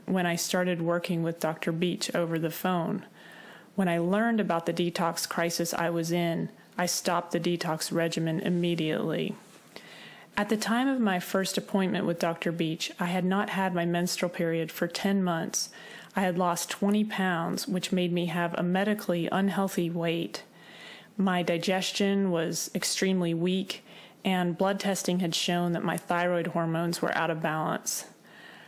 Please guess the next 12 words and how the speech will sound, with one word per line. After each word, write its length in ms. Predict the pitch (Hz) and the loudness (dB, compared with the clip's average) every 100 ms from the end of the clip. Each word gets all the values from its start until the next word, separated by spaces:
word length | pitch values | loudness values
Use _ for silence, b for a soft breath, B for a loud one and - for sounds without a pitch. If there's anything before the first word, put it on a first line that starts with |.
| B | B
I 80 | 185 | 0
was 220 | 190 180 - | 0 0 0
unable 360 | 202 220 214 190 | 2 4 2 0
to 180 | - | 0
leave 240 | 175 185 160 | 2 2 0
the 80 | 170 | 0
house 580 | 180 180 160 - - | 2 2 0 -2 -4
without 400 | - 180 175 170 | -2 0 2 2
wearing 320 | 185 175 175 165 | 2 2 2 -2
a 60 | |
face 440 | - 180 180 180 - | 0 0 0 0 0
mask, 600 | 165 - - - - | 0 0 -2 -4 -6